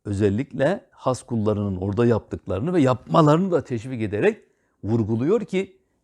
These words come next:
biz de boş geçirmeyelim. Ramazan'da seherler daha da üstün. Normal seherlerdekinden daha da üstündür Ramazan'daki seherler. Şimdi bunları saydıktan sonra son madde olarak Peygamberimiz Aleyhisselatü Vesselam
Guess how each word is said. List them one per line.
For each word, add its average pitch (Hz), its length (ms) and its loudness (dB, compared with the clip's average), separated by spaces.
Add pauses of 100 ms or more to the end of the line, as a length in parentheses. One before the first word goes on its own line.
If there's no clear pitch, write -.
(120)
biz 139 200 -2
de 127 140 0
boş 110 200 -4
geçirmeyelim. 92 640 -6
Ramazan'da 117 680 -2
seherler 127 580 -2
daha 175 240 2
da 185 100 0
üstün. 101 360 -8 (240)
Normal 107 380 2
seherlerdekinden 123 1120 -2 (360)
daha 143 240 0
da 147 100 0
üstündür 120 580 -6
Ramazan'daki 113 680 -2
seherler. 80 580 -8 (380)
Şimdi 135 540 -4 (560)
bunları 143 640 2 (360)
saydıktan 123 640 0
sonra 104 520 -4
son 160 260 -2
madde 101 360 -4
olarak 92 400 -2 (300)
Peygamberimiz 113 800 0
Aleyhisselatü 95 500 -2
Vesselam 101 460 -2